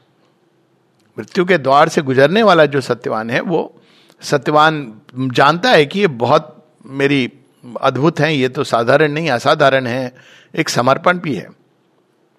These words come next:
जब मृत्यु के द्वार से निकलता है सत्यवान, कहता है, "Lay all on her, she is the cause of all।" <laughs> तो ये process है evolution की, जिसमें,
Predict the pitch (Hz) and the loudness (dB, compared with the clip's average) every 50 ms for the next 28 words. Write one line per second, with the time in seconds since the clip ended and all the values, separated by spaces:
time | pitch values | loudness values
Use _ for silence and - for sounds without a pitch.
0 | _ _ _ _ _ _ _ _ _ 101 90 110 123 143 170 185 185 185 180 175 | _ _ _ _ _ _ _ _ _ -18 -4 2 4 4 4 4 4 2 2 2
1 | - - 202 190 190 170 139 135 139 156 165 175 165 185 165 160 151 160 165 175 | 2 0 2 4 4 4 4 4 4 6 4 4 4 2 0 2 2 2 2 4
2 | 170 - 185 180 165 143 147 143 123 160 143 135 123 120 107 87 71 - _ _ | 4 4 4 4 4 2 0 -2 0 0 0 2 2 2 0 -4 -10 -18 _ _
3 | - - _ _ _ _ - 156 151 190 190 180 156 147 170 185 185 156 143 156 | -20 -20 _ _ _ _ -2 0 2 4 4 4 4 4 6 6 6 6 6 6
4 | 175 185 190 190 180 160 151 160 165 - - - 170 170 175 165 170 - - 151 | 6 6 6 6 6 6 4 4 4 2 -2 -2 -2 0 2 0 0 0 2 4
5 | 156 160 151 - 202 156 151 131 143 156 131 113 - 147 - - _ _ _ - | 4 4 4 2 2 2 2 2 2 0 -2 -2 -4 -6 -10 -10 _ _ _ -20
6 | - - _ _ _ _ _ _ _ _ _ _ _ _ _ - - - - _ | -20 -20 _ _ _ _ _ _ _ _ _ _ _ _ _ -20 -20 -20 -20 _
7 | _ _ _ _ _ _ _ _ _ _ _ _ _ _ _ _ _ _ - 165 | _ _ _ _ _ _ _ _ _ _ _ _ _ _ _ _ _ _ -2 0
8 | 160 170 196 226 240 247 240 - - - _ _ _ _ _ _ _ _ _ _ | 2 4 4 6 4 4 2 -2 -8 -18 _ _ _ _ _ _ _ _ _ _
9 | - - 190 196 - 254 226 143 - - 80 - - - - _ _ 143 135 139 | 2 2 2 4 4 2 2 0 -2 -4 -6 -6 -10 -16 -20 _ _ -6 -2 -2
10 | 143 147 147 135 - 151 139 127 135 151 170 214 220 160 139 - 160 160 160 160 | -2 -2 -2 -2 -2 -4 -4 -4 -6 -6 -6 -6 -6 -8 -8 -6 -4 -4 -4 -4
11 | 160 156 | -4 -8